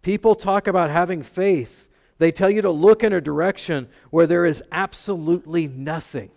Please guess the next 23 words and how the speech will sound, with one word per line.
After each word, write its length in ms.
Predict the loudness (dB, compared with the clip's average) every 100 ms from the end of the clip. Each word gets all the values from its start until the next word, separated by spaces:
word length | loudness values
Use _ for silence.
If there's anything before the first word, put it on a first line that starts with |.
| _ _ _ _ _ _ _ _ _ _ _ _
Some 400 | -20 -4 -2 0
people 340 | -2 -2 -2 0
are 140 | -2
so 240 | 0 -2
desperately 800 | -2 -4 -2 -2 -2 -4 -2 -2
in 120 | -2
need 260 | -2 -2 -2
of 140 | -4
something 840 | -6 -12 -6 -6 -6 -10 -10 -12 -18 _ _ _ _
that 180 | 0 2
they 120 | 2
will 260 | 4 2 0
look 540 | 4 4 4 -6 -20 _ _ _ _ _ -2
till 180 | 0
they're 200 | 4 2
almost 760 | 0 -6 -4 -4 -6 -8 -16 -16
blind, 580 | -12 -10 -10 -12 -18 _ _ _ _ _ _ _ _ _ _ _ _ _
yet 240 | -2 -2 0
they 160 | -4
never 500 | -4 -6 -4 0 -2
catch 380 | -2 -6 -6 -6
a 80 | -8
glimpse 760 | -8 -6 -4 -6 -10 -20 -20